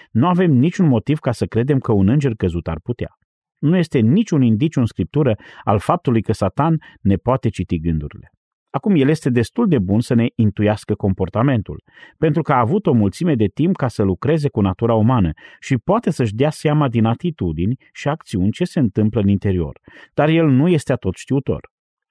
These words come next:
O bună ilustrație a faptului că Satan nu cunoaște toate lucrurile este confuzia din împărăția sa.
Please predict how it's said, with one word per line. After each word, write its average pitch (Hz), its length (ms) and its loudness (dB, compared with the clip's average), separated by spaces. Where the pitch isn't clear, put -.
O - 120 0
bună 240 200 2
ilustrație 127 460 0
a 113 40 0
faptului 117 340 -2
că - 100 -10
Satan 117 380 -2
nu 113 140 4
cunoaște 107 540 -2
toate 131 280 -2
lucrurile 85 500 -4
este 180 240 -2
confuzia 123 560 0
din 127 160 2
împărăția 107 520 0
sa. - 220 -8